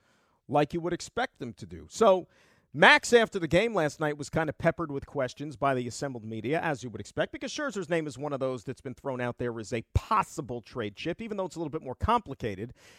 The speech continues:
A, he's got a no-trade clause. B, he's got a player option for next season for tens of millions of dollars, of course, which any team that would consider bringing him on would expect the Mets to take on some of that salary for sure.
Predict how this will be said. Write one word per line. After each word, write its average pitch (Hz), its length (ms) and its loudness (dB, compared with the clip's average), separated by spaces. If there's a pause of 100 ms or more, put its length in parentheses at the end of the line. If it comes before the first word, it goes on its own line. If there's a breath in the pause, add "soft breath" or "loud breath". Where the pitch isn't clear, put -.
(200 soft breath)
A, 170 220 10
he's 180 160 2
got 165 160 6
a 143 60 0
no-trade 135 560 -4
clause. 110 380 -4
B, 160 440 4
he's 147 160 -8
got 139 140 2
a - 20 -8
player 180 420 2
option 120 300 -2
for 127 100 -14
next 107 300 -8
season 107 320 -12
for - 140 -12
tens 170 500 -2
of 127 160 -6
millions 143 480 -2
of 104 100 -16
dollars, 127 580 0
of - 140 -20
course, 117 480 -12 (500 soft breath)
which - 520 0 (840)
any 196 240 6
team 165 280 0
that 151 120 -4
would 135 100 -10
consider 139 320 -6
bringing 135 360 -6
him 117 160 -4
on 131 300 0
would 127 100 -6
expect - 320 -6
the 127 60 -6
Mets 131 320 -2
to 107 200 -10 (140)
take 143 240 0
on 120 180 -2
some 127 240 -6
of 117 80 -2
that 107 160 -2
salary 147 600 0
for - 180 -20
sure. 104 400 -12